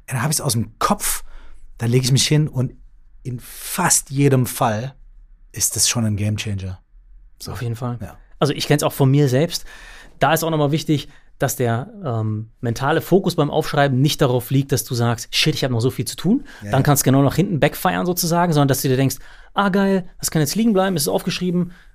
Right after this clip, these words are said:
Speaker 2: muss nicht mehr mir Gedanken drüber machen, das mach ich morgen“ sozusagen. Ne, das ist der erste Teil des Landeflugs sozusagen, Kopf frei. Dann kommt der zweite Teil, Ruhe herbei.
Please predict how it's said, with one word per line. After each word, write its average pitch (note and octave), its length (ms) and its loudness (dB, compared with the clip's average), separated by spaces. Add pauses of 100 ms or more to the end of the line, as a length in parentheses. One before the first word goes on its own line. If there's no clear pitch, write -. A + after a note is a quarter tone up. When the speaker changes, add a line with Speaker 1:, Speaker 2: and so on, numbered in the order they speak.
Speaker 2:
muss - 160 -10
nicht D#3+ 140 -2
mehr C#3+ 240 2
mir D#3+ 240 -2
Gedanken D3+ 200 0
drüber D3 120 2
machen, C3+ 200 0
das B2 200 -4
mach A2+ 160 -4
ich A#2 100 -2
morgen“ A2 220 0
sozusagen. C3 460 -6
Ne, C3 60 0
das D3+ 160 2
ist D3+ 140 -4
der C#3+ 60 4
erste D#3+ 240 0
Teil D#3+ 180 4
des D#3+ 100 2
Landeflugs E3+ 460 0
sozusagen, F3 400 -4 (320)
Kopf E3 240 0
frei. D#3+ 400 -2 (340)
Dann C#3 120 0
kommt C#3+ 160 2
der A#2+ 80 2
zweite D3 300 2
Teil, C#3+ 200 2
Ruhe C3 280 4
herbei. B2 460 2